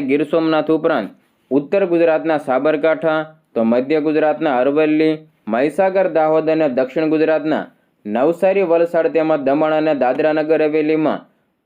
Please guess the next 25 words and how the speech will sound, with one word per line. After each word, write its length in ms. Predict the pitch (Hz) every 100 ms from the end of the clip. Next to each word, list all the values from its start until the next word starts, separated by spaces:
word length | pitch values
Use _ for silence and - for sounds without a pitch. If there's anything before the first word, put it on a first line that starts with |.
| _
ભારે 320 | 117 131 175 196
વરસાદની 480 | 175 170 165 160 165
શક્યતા 480 | 165 147 160 151 151 127
દેખાઈ 320 | 127 156 156
રહી 280 | 156 156 147
છે. 120 | 160 156 151 _ _ _
મિત્રો, 280 | 117 143 185 156 147
આ 100 | 202 180
વિસ્તારોમાં 680 | 185 180 165 165 165 160 117
ભારે 220 | 120 151 151
વરસાદને 460 | 156 160 151 156 156
લઈને 380 | 156 160 147 98 - _ _ _
યલો 340 | 131 151 196 185
એલર્ટ 240 | 165 165 156
પણ 140 | 160 131
અપાયું 420 | 131 151 156 156 143
છે. 140 | 160 156 156 _ _
તો 60 | 135 120
બાકીના 480 | 123 151 196 196 185 170
વિસ્તારો 420 | 170 170 165 160 147
દેવભૂમિ 440 | 151 156 151 156 147
દ્વારકા, 500 | 123 135 147 147 156 151 - _ _ 131
પોરબંદર, 560 | 156 185 190 190 190 160
જૂનાગઢ 460 | 156 160 151 151 156
અને 160 | 156